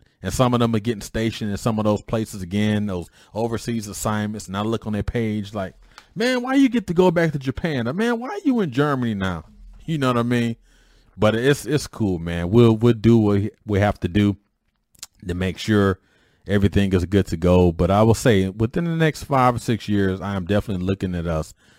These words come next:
becoming official expats and, uh, moving overseas, with Japan being the number one option. So definitely looking for that. So again, appreciate everything, y'all. Again, thank you for listening to me.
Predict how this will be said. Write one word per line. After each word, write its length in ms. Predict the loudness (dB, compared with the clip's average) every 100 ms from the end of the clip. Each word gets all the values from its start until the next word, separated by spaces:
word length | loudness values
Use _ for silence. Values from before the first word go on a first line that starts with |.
| _ -8
becoming 500 | -2 -2 -2 -4 -6
official 500 | -10 -6 -4 -4 -4
expats 760 | -4 -6 -6 -4 -4 -6 -14
and, 180 | -14 -12
uh, 240 | -10 -12 -14 _ _ _ _
moving 360 | -2 0 0 -2
overseas, 560 | -4 -6 -6 -6 -6
with 160 | -6 -6
Japan 500 | -4 -2 -2 -2 -6
being 280 | -8 -8 -10
the 100 | -10
number 320 | -10 -8 -8
one 340 | -10 -14 -16 -14
option. 420 | -12 -12 -14 -20 _ _ _ _ _ _
So 120 | -10 -2
definitely 380 | 0 0 0
looking 240 | 0 -2 -4
for 160 | -4
that. 220 | -4 -4 -8 _ _ -20 _ _ _ _
So 180 | 2 6
again, 260 | 6 6 2
appreciate 540 | 2 0 2 2 4
everything, 580 | 4 2 0 0 0 2
y'all. 380 | 4 6 4 -2 -6
Again, 480 | -2 2 2 0 -4 0
thank 220 | 0 0
you 60 | 0
for 160 | 2
listening 460 | 4 4 2 -2 0
to 200 | 2 2
me. 200 | 0